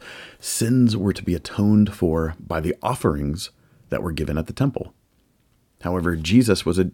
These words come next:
Jew. He was not a Levite. He wasn't a priest. So how was he able to make the sacrifice on behalf of someone wanting forgiveness? This causes a, a legal issue. Also, why would Jesus offer forgiveness when the man needed to be healed?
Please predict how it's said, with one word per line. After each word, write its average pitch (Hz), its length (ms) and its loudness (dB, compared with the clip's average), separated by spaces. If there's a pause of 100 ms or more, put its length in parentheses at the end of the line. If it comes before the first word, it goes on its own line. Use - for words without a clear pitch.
Jew. 139 300 2
He 80 120 -4
was 80 140 -4
not 85 180 -2
a 101 60 2
Levite. 139 500 0
He 92 80 -4
wasn't 107 220 2
a 120 40 2
priest. - 460 -2 (420)
So - 160 -2
how 113 120 0
was 113 120 2
he 113 180 6
able 107 160 2
to - 100 -4
make 95 260 0
the 92 80 -8
sacrifice 90 680 -4 (180)
on 82 140 0
behalf 85 280 -2
of 80 120 -8
someone 85 320 0
wanting 80 320 0 (180)
forgiveness? 73 640 -6 (440)
This - 100 -6
causes 85 400 -2
a, 82 140 0 (160)
a 85 60 0
legal 90 380 0
issue. - 340 -8 (960)
Also, 98 400 0 (640)
why 202 160 2
would 277 140 4
Jesus 143 440 0 (140)
offer 101 260 -2
forgiveness 95 840 0 (760)
when 98 120 4
the 90 60 2
man 92 280 2
needed 85 240 2
to 78 60 -2
be 87 80 2
healed? - 520 -4